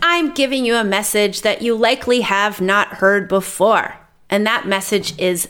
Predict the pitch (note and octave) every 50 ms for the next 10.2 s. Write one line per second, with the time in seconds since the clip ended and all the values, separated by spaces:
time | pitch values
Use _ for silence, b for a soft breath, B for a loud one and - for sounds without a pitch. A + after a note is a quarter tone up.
0 | - - D#3+ - E3+ - - - - - - - - _ - _ _ _ _ _
1 | _ _ - _ - - - - A3 G3+ F#3+ F#3 F#3+ - _ - D#4 C4+ - -
2 | - - - - - - - _ _ _ _ _ _ _ _ _ _ _ _ -
3 | - G3+ G3+ - G3+ G3 F#3+ - - F#3+ F#3 E3+ - _ - G#3 G#3 G#3 A3+ A3+
4 | A3+ - - - - - - _ _ _ _ _ _ _ _ _ _ _ - G#3
5 | G3 F#3+ F#3+ F#3 F#3 F#3+ F#3+ - - - - _ _ _ _ _ _ - - -
6 | A3+ F#3+ F3 E3+ E3+ E3+ E3+ F3 - - - - _ - _ _ D#3+ E3 E3+ E3+
7 | E3 D#3+ E3+ E3 D3+ D#3 D3+ C3 A2 G2 - - - - - _ _ - _ _
8 | _ _ _ _ _ - - A3+ A#3+ B3+ B3+ B3 D4 E4 F#4+ F#4+ - G#4+ G4+ E4+
9 | A#3 G3 F3+ F#3 F#3 F#3+ F#3+ F#3+ G3+ A#3+ A3+ - - - _ _ _ _ - G#3+
10 | G3+ F#3 F3+ -